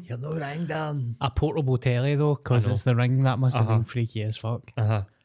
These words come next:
Speaker 1: In the corner of a loft conversion that was pitch
Speaker 2: <laughs>
Speaker 1: black. Literally, like, you couldn't see the stairs or nothing. We shut ourselves in. You did that to yourself, didn't you? You purposefully want it to be kinda freaky,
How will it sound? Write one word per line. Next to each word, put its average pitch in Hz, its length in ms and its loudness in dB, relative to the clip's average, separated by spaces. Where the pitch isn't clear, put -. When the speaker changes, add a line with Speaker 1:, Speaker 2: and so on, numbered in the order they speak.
Speaker 1:
In 117 120 2
the 120 80 4
corner 120 380 0
of 117 60 0
a 113 140 0
loft 101 320 -4
conversion 117 640 -2
that 110 120 -2
was 107 140 -6
pitch - 460 -10
Speaker 2:
<laughs> - 20 -10
Speaker 1:
black. 110 400 -6
Literally, 123 480 2
like, - 160 -18
you 113 100 -8
couldn't 117 300 0
see 110 420 -2
the 107 220 -6
stairs 101 500 -4
or 113 60 -2
nothing. 107 280 -4
We 107 80 -4
shut 113 200 -6
ourselves 110 300 -6
in. 101 140 -6
You 143 80 -8
did 170 180 0
that 190 180 -4
to 196 80 -4
yourself, 185 360 -2
didn't 175 200 -6
you? 175 80 -6
You 170 140 -4
purposefully 143 560 -6
want 113 280 -4
it 131 140 -8
to 151 80 -8
be 143 240 -8
kinda 139 300 -4
freaky, 135 440 -10